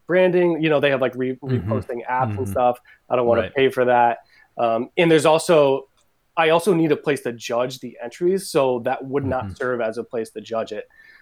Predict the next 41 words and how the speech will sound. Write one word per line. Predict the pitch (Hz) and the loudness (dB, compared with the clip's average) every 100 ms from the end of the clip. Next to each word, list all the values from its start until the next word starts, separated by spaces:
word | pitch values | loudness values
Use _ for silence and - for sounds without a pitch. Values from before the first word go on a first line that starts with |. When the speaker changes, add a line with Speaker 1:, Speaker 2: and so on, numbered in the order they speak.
| _ - | _ 0
Speaker 1:
Um, | 135 127 - | 2 2 0
so | - 165 160 - _ | 4 4 4 0 _
there's | 160 156 151 | -2 0 4
a | 160 | 4
lot | 131 131 147 | 4 4 4
of | 170 | 2
time, | 156 139 135 139 | 2 0 0 -2
at | 139 | -4
the, | 147 - | -6 -8
at | 120 | -8
the | 117 | -2
time | 147 156 | 0 2
of | 135 | 0
this | 127 | -2
recording, | 123 120 123 123 120 120 | -6 -6 -2 0 2 2
I've | 117 | 0
reposted | 120 120 135 131 135 | -2 -2 -2 0 -2
almost | 120 117 - | -2 -4 -4
seventeen | 131 123 123 139 131 | -4 -2 -4 -4 -6
hundred, | 123 120 120 135 127 - _ _ _ _ - | -2 -2 0 0 0 -6 _ _ _ _ -8
uh, | 120 113 107 110 - | -4 -2 -2 -6 -6
posts | - 135 131 | -2 -2 0
on | 131 | 0
Instagram. | 123 131 147 151 156 170 185 180 | 0 -2 0 2 4 4 4 2
So | 143 139 - | 2 2 2
it's, | - - - - | -2 -4 -8 -6
I've, | - 170 147 208 | 0 0 -2 -6
you | - | 0
know, | 170 | 4
I've | 170 156 | 4 4
done | 170 160 | 4 2
hundreds | - 165 170 165 147 | 0 0 0 0 -2
of | 131 | 0
hours | 123 127 127 120 110 - | 2 0 0 -4 -6 -8
of | 123 113 113 | -8 -8 -10
going | - 123 123 123 | -8 -6 -6 -6
through | 131 113 | -6 -6
these, | 113 107 - _ _ _ _ | -6 -10 -14 _ _ _ _
these | 139 131 | -4 -4
cocktails, | - 147 143 143 123 117 | -2 0 0 2 4 2
but, | 123 - 143 123 | -2 0 2 0